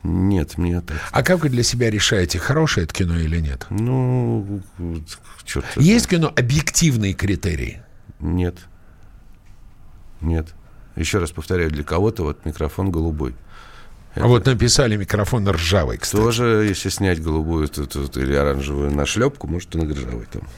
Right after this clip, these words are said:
Speaker 2: В чём особенности российского юмора?
Speaker 1: М. Ну, м, скажем так, я думаю, что юмор — это защитная реакция,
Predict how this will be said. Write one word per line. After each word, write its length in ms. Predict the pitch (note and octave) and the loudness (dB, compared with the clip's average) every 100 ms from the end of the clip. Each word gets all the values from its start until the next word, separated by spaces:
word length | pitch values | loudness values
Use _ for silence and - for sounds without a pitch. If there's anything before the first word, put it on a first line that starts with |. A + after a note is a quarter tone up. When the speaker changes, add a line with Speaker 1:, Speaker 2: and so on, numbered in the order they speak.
| - - - - - - - - - | -20 -20 -16 -14 -12 -10 -10 -8 2
Speaker 2:
В 60 | |
чём 160 | G3+ G#3+ | 4 4
особенности 540 | E3+ E3+ C3 B2 - | 4 2 2 0 2
российского 540 | A#2+ A#2 - A2+ - G#2 | 2 4 4 2 2 2
юмора? 440 | G#2 F#2+ E2 C#2+ - - - - - - - - - - - - - - - - - - - - - - - - - - - - - F#2 | 2 2 0 -4 -8 -20 -20 -20 -20 -20 -20 -20 -20 -20 -20 -20 -20 -20 -20 -20 -20 -20 -20 -20 -20 -20 -20 -20 -18 -18 -18 -20 -6 0
Speaker 1:
М. 220 | D#2 C#2+ A#1+ G#1+ G1+ G1+ - - - - - - F2+ | 2 2 0 -4 -8 -12 -14 -14 -14 -14 -14 -8 -2
Ну, 640 | F2+ G2 A#2+ C3 C3 C3 B2+ | 2 4 4 4 4 4 4
м, 1120 | B2+ B2 A#2+ A#2+ A#2+ A2 G#2+ D2+ C#2+ C2 C2+ | 4 4 4 2 2 2 0 0 -2 -4 -6
скажем 340 | - G#2+ G#2+ | -2 0 2
так, 200 | F#2+ E2 | 0 0
я 100 | F2+ | 0
думаю, 280 | G2 A#2 G#2 | 2 4 4
что 180 | F2 G#2 | 2 2
юмор — 380 | G#2 C3+ A#2+ F#2 | 4 4 4 2
это 680 | E2 - - G2+ G2 F#2+ F2+ | 0 -2 -2 2 4 4 4
защитная 640 | F#2+ E2+ G#2+ G2+ F2+ E2+ | 2 2 -2 0 2 4
реакция, 800 | F2 F2 - - E2+ E2 D#2+ D2+ | 4 2 0 0 2 2 2 -2